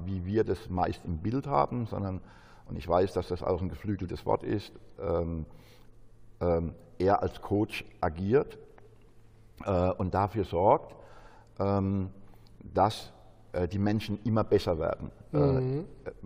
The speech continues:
Speaker 1: so, aber eben nicht nur in der Verbesserungsarbeit, sondern in dem, was sie auch täglich tun. Das ist so ein bisschen, ähm,
Speaker 2: Mhm.
Speaker 1: das, was ich meine damit.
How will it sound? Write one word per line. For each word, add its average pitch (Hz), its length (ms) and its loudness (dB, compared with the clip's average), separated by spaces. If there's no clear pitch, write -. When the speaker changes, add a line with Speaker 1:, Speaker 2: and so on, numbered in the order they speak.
Speaker 1:
so, 80 300 4
aber 85 260 2
eben 95 260 2
nicht 110 180 0
nur 107 220 2
in 101 80 -4
der 92 80 0
Verbesserungsarbeit, 98 760 2
sondern 95 240 -4
in 87 140 -6
dem, 98 220 2
was 95 100 0
sie 92 100 -4
auch 85 160 0
täglich 87 360 -6
tun. - 280 -12
Das 92 160 4
ist 104 100 2
so 101 100 6
ein 92 120 4
bisschen, 85 380 0
ähm, 82 300 0
Speaker 2:
Mhm. 65 120 -4
Speaker 1:
das, - 180 -6
was 85 140 0
ich 80 120 -6
meine 69 280 -4
damit. 65 260 -8